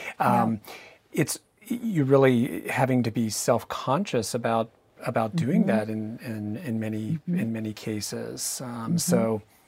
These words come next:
Speaker 2: yeah. And,
Speaker 1: Yeah.
Speaker 2: and again, highlighting that, and, uh, woven all throughout our conversation is other people,
Speaker 1: Mm-hmm.
Speaker 2: right? Like, uh, we,
Speaker 1: Mm-hmm.
Speaker 2: we're not,
Speaker 1: Mm-hmm.
Speaker 2: uh, we're not, um,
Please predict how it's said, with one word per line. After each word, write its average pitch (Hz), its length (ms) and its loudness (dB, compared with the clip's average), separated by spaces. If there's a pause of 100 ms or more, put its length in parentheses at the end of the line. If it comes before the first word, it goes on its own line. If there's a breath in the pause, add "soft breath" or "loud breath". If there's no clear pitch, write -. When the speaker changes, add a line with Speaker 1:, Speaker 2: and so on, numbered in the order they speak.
(140)
Speaker 2:
yeah. 113 300 6 (160)
And, 151 360 2
Speaker 1:
Yeah. 180 180 -2
Speaker 2:
and 165 100 8
again, 147 240 8
highlighting 123 680 6
that, 113 300 0 (960 soft breath)
and, 147 120 4
uh, 147 220 2
woven 160 400 10
all 135 220 6
throughout 151 360 6
our 113 100 0
conversation 110 680 -4
is 110 520 -6 (460)
other 117 200 0
people, 175 440 -4
Speaker 1:
Mm-hmm. - 100 -6
Speaker 2:
right? 123 220 -2
Like, 120 320 -2
uh, 143 160 -4
we, 123 160 0
Speaker 1:
Mm-hmm. 175 240 2
Speaker 2:
we're 127 100 4
not, 120 360 2
Speaker 1:
Mm-hmm. 185 240 -2 (220)
Speaker 2:
uh, - 20 -2
we're 117 160 0
not, 120 300 0 (440)
um, 117 540 -6